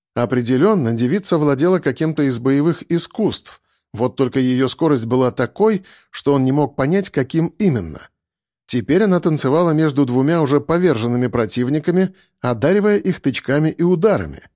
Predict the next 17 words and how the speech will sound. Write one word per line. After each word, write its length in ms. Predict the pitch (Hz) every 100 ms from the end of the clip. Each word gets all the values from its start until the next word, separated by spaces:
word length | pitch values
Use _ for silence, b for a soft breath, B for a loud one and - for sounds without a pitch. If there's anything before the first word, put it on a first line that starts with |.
| _
оставляя 600 | - 117 - 113 127 156
для 160 | 117 113
Алекса 460 | - 151 170 - 185
третьего. 600 | 202 151 - 57 - - _ _ _ _ _ -
Наверное, 480 | 120 127 208 214 190
решила, 400 | 170 - 202 165
что 240 | - 151
уж 140 | 139
с 80 | -
этим-то 380 | 165 196 180 185
он 100 | 160
как-нибудь 480 | 135 120 143 139 147
справится. 640 | - 226 165 92 - - _ _ _ _ _
С 140 | - -
третьим 480 | 120 175 190 214 -
он 160 | 165
справился. 720 | 175 - 180 90 71 - -